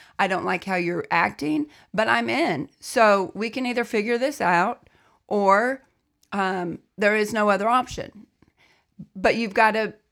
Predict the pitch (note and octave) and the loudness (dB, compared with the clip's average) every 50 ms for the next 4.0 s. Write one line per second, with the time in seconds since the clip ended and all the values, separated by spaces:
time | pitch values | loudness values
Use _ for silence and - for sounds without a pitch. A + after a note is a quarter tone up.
0 | _ _ _ _ _ - G3 G3 G#3 G#3+ G#3+ G3 G3 F#3 G3+ G#3 A#3+ B3 A#3 A3 | _ _ _ _ _ -8 0 2 2 2 4 2 2 2 2 0 -2 -2 -2 0
1 | F3+ F3 F3 F#3 F#3 G#3 - G#3+ G3 G3+ G#3 F#3+ F#3 - A3 A3 G#3+ - B3 B3 | 2 2 2 0 -2 -4 -8 -8 -4 -2 -2 -2 -2 -4 -8 -12 -12 -10 -10 -8
2 | C4 B3+ A#3 - D#3 - - - F#3 F#3 F#3+ A3+ A#3+ B3 A3 G#3 - A#3 A#3+ A#3+ | -6 -4 -2 -2 -2 -2 -4 -4 -4 -4 -2 -2 -2 -2 -4 -2 0 0 0 0
3 | B3 A3+ G3+ F#3+ F#3+ F3+ F3+ G3 - - - - A#3+ C4 A#3+ G3+ E3 - - - | 0 -2 -2 -2 0 0 2 0 0 0 -2 -2 0 2 2 2 2 0 -2 -8